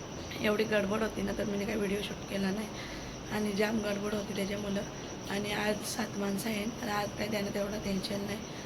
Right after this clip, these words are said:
त्यांना नाश्ता द्यायचा सकाळचा, तर नाश्ता बनवायला घेते. आणि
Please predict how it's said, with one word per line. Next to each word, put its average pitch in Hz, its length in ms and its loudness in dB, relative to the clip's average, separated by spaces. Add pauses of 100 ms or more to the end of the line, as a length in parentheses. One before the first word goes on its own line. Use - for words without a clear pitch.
(200)
त्यांना 202 240 0
नाश्ता 196 260 2
द्यायचा 208 300 2
सकाळचा, 202 600 -2
तर 220 60 0
नाश्ता 202 320 -2
बनवायला 202 340 0
घेते. 208 360 0 (580)
आणि 202 240 0